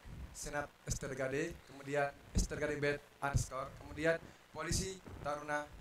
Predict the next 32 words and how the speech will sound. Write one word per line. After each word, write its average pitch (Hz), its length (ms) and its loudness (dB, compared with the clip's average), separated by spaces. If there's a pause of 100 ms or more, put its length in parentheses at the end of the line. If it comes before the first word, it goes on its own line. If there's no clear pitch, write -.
(200)
dot. 113 160 -10 (480)
Saya 131 240 -2
mas-, - 320 -8
maksud 139 160 -10
saya, 156 320 4 (300)
polisi 160 480 0
dot 135 240 -6
S - 160 -4
T 131 80 -2
K 135 80 2
D, 120 160 -2 (400)
polisi 135 240 -6
taruna 131 400 -4
dot 127 240 -10
S - 160 -2
T - 80 -4
K 117 80 -2
D 113 80 -6
itu. 113 320 -12 (320)
Jadi, 190 320 2 (160)
bagi 156 240 -4
teman-teman 175 400 -6 (800)
adik-adik 151 320 4 (160)
Catar 165 400 4 (160)
yang 135 160 -4
ingin 143 320 -4 (800)
tahu 160 240 4 (480)
mengenai 139 320 -8
kegiatan 143 400 -2
atau 143 240 -4
bahkan 135 320 -4
aktivitas 131 480 0